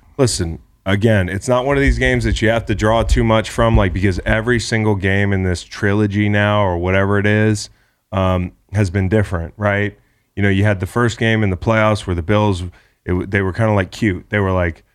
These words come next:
"Oh, you can't keep up with the fucking Chiefs," and, and, you know, before the half, you gotta think about going for it and that sort of thing, and,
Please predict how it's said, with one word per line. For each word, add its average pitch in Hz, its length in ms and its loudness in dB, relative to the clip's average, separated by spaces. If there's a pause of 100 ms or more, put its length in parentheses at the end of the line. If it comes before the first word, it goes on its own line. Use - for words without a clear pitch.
(220)
"Oh, 110 480 2
you 110 120 -2
can't 123 280 -2
keep 127 240 -2
up 117 240 0
with 110 320 0
the 104 80 -4
fucking 104 380 -2
Chiefs," 110 460 0
and, 98 240 -2
and, 98 380 -2
you 101 80 0
know, 98 60 2
before 98 260 -2
the 98 80 2
half, 104 240 0
you 95 60 -8
gotta 95 140 0
think 98 180 -4
about 95 180 0
going 98 300 -2
for 98 280 -4
it 95 100 -4
and 92 100 -4
that 95 160 -4
sort 95 200 -6
of 90 120 -4
thing, 98 260 -2
and, 87 200 -4